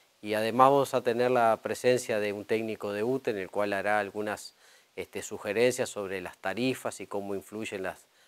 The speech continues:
las tarifas en los costos, este, de producción de,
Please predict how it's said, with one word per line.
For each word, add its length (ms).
las 180
tarifas 420
en 60
los 140
costos, 500
este, 280
de 100
producción 560
de, 340